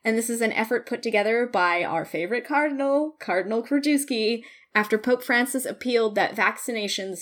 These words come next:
should be available to all and no people should be excluded. That's awesome. Good job.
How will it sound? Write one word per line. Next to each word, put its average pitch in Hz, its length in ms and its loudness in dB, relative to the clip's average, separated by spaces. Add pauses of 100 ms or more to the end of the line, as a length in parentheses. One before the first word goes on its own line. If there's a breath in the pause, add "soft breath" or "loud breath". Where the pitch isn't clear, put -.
should 233 400 0
be 269 140 2
available 247 460 2
to - 140 -8
all 139 500 0
and 170 300 -2
no 160 200 -2
people 87 480 -6
should - 200 -8
be 80 360 -4
excluded. - 640 -6 (800)
That's 208 160 0
awesome. 175 560 0 (160)
Good 175 160 0
job. 143 400 -2